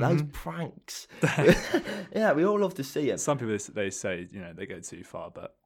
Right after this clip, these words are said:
Speaker 2: I think they're just having fun.
Speaker 1: Yeah, I mean, this is the full title. It says, "Staged robberies,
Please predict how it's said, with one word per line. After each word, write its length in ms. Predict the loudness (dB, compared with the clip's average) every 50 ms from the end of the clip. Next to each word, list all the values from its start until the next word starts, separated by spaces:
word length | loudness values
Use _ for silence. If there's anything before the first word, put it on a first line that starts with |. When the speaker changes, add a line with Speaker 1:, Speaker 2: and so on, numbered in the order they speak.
| _ _ _ _ _ _ _ _ _ _ _ _ _ -8
Speaker 2:
I 100 | -6 -6
think 180 | -6 -6 -10 -10
they're 140 | -10 -10 -10
just 120 | -10 -12
having 180 | -12 -12 -12 -10
fun. 260 | -6 -6 -6 -6 -8 _ _ _ -20 _ _ -12
Speaker 1:
Yeah, 240 | -4 -4 -4 -4 -4
I 80 | -6 -6
mean, 380 | -4 -4 -4 -4 -4 -6 -8 -12 -16 _ -20
this 340 | -10 -2 -2 -2 0 0
is 100 | -4 -6
the 120 | -6 -8 -12 -4
full 220 | -2 0 0 0 -2
title. 400 | -4 -2 -2 -2 -2 -4 -6 -8
It 80 | -8
says, 160 | -6 -6 -6 -6
"Staged 760 | -8 -8 -4 2 4 6 6 6 4 2 -2 -4 -6 -6
robberies, 720 | -2 0 2 0 0 -2 -8 -8 -8 -10 -12 -10 -4 0